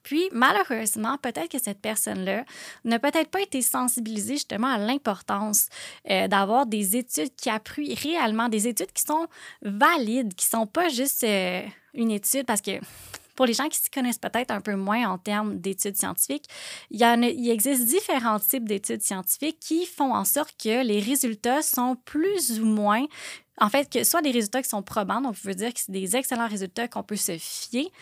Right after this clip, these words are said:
à ces résultats-là, ou non probants, qui sont justement, euh, des résultats qui sont peu fiables, euh, mais qui sont quand même des résultats.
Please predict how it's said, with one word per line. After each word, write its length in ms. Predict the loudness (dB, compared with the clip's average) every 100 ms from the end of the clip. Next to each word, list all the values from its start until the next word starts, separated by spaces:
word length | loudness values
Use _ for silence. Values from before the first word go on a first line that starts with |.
| -20 -2
à 140 | 0
ces 140 | 2 0
résultats-là, 600 | -2 -2 -4 -4 -2 -4 -2
ou 140 | 0 0 2
non 240 | 2 0
probants, 340 | 0 0 0
qui 260 | -2 -6 -2
sont 260 | 0 0 -2
justement, 500 | -4 -4 -2 0 0
euh, 120 | -2
des 120 | -4
résultats 320 | -4 -4 -4
qui 100 | -2
sont 240 | 0 -2 -4 _ -2
peu 320 | 2 4 2
fiables, 800 | -4 -6 2 4 4 2 -4 -8 -12 -16 -14 -12 2
euh, 220 | 4 6
mais 100 | 4
qui 100 | 4
sont 140 | 2 4
quand 140 | 4
même 140 | 6 4
des 100 | 2
résultats. 400 | 0 -4 -10